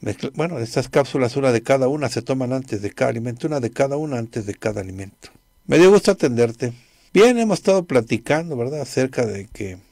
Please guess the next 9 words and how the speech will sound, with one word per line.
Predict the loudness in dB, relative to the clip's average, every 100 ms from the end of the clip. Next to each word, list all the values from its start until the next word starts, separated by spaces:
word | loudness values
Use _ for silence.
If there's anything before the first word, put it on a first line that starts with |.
| _
muy | -2 2 2
importante | 2 0 2 0 0 -2 -4 -4 -6 -18 _ -8
restablecer | 0 0 2 2 2 2 0 0 0
cuando | -2 -2
se | -4 -4
pierde | 0 2 0 -4 -10 -16 _
la | -6 -4 -4
flora | -4 -2 -2
intestinal. | -2 -6 -8 -8 -8 -8